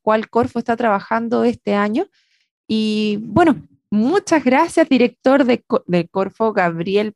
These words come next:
Pérez González, por venir a conversar con nosotros el día de hoy y contarnos todas estas convocatorias que se están realizando.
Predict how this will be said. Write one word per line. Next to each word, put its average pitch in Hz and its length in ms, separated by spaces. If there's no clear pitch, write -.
Pérez 202 280
González, 190 460
por 214 160
venir 190 260
a 254 60
conversar 240 380
con 254 100
nosotros 247 380
el 226 100
día 233 160
de 254 60
hoy 247 240
y 226 80
contarnos 254 520
todas 240 300
estas 220 420
convocatorias 233 560
que 190 120
se 175 80
están 175 260
realizando. 175 600